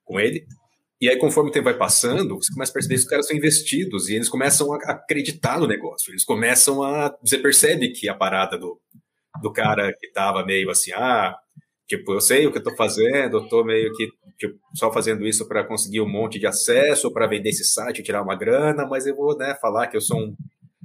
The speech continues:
vou deixar você na dúvida. No final, os caras tão pilhados lá na, na, na invasão do Capitólio, falando, "Olha só o que eu fiz,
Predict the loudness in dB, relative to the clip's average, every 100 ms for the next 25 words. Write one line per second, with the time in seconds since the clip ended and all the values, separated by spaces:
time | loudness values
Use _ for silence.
0 | -4 0 0 0 0 -2 -2 -2 -2 -4
1 | -4 -8 -12 _ _ _ -4 -4 -2 -2
2 | -2 -2 -2 -2 -2 -2 2 4 2 0
3 | -10 _ _ _ _ -20 _ -2 0 2
4 | 2 2 2 2 2 0 0 0 -2 -4
5 | -8 -18 -20 _ -8 -6 -4 -4 -2 -2
6 | -4 -2 -4 -2 0 4 4 2 -2 -2
7 | 4 6 6 4 2 2 2 4 6 6
8 | 4 4 2 2 2 4 6 6 6 2